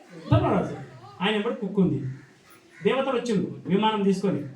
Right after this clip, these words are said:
"అయ్యా, నువ్వు దీంట్లో కూర్చోవలసింది, నువ్వు స్వర్గానికి వెళ్ళాల్సింది." అంటే ఆయన అంటాడు, "నేను ఒక్కని స్వర్గానికి రాను,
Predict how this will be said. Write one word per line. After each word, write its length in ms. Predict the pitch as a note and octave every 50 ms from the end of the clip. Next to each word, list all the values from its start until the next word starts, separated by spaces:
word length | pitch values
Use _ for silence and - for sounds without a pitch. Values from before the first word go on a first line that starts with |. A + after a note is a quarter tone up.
| - - -
"అయ్యా, 180 | F3+ A3 C4 C4+
నువ్వు 180 | C4 B3+ G3+
దీంట్లో 200 | F#3 A3 G#3+ A3
కూర్చోవలసింది, 600 | G3 A3+ G3+ F3+ G#3 G#3 G3 F3+ F3 - G3+ A#3+
నువ్వు 180 | D4 D4 C4 G3
స్వర్గానికి 440 | - G3+ F#3+ F3+ G3+ G3 F#3 F3+ E3
వెళ్ళాల్సింది." 460 | D3 C#3 - - - - A#2 A2+ - - - - - - - - - _ _ _ _ _ _ _ -
అంటే 180 | F#3 G#3 A#3
ఆయన 200 | G#3+ G#3 G3+ G3
అంటాడు, 580 | F3+ F3+ F3 F#3+ G#3 B3+ D4+ D4 - - - - - - - -
"నేను 200 | E3+ G#3+ B3 B3+
ఒక్కని 300 | B3 B3+ - D4 D4 D4
స్వర్గానికి 500 | D4 - A#3 A3+ - G#3+ G#3+ G#3+ F#3+ G3
రాను, 460 | G3 F#3 F#3+ C4 D4 - - - -